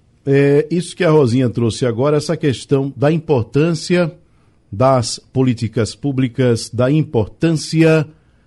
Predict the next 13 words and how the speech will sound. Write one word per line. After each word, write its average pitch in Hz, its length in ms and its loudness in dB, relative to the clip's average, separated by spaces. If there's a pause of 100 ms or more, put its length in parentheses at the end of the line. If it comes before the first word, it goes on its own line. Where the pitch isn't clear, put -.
(160)
do 135 320 0
envolvimento 123 1040 0
da 117 200 -2
família, 120 680 -2
muitas 123 440 -4
vezes 107 300 -4
a 117 80 -2
família 110 680 -4 (380)
sem 143 240 -2
muita 147 400 0
condição 151 680 -4
até, 120 440 -4 (580)
mas - 360 -6